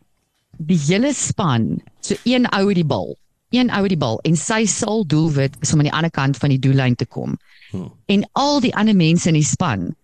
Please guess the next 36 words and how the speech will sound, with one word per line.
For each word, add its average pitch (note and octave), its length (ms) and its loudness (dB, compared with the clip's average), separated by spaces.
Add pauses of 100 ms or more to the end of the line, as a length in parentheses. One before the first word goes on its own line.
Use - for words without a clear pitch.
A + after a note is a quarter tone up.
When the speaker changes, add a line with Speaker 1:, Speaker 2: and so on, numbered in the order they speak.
(140)
Speaker 1:
hulle A3+ 260 0
sal G3 360 -2
doelwit C#3 580 0
is - 180 -2
om D#3+ 100 2
die D3+ 140 0
ander G3 200 2
spelers D#3 400 0 (140)
weg D#3 260 0
te - 80 -4
hou D#2 280 -4 (360)
van C#3 240 0
daai D3 380 0
ou C#3+ 380 -2
met C#3 120 0
die B2+ 180 -2
bal. G2+ 380 -2 (720)
En, D#3+ 180 0
en E3 160 2
dit - 180 0
voel A#3 180 0
vir A#3+ 160 -2
my F#3+ 80 2
asof D#3+ 280 -2 (120)
dit D3 180 0
is F3+ 200 0
amper E3 340 0
hoe C#3 100 2
sal D3 200 0
jy C3+ 260 0
sy E3+ 360 -2
game A#2+ 280 0
plan, A2 360 -2
hy C#3 280 0
en D3 80 2
sy C#3 160 0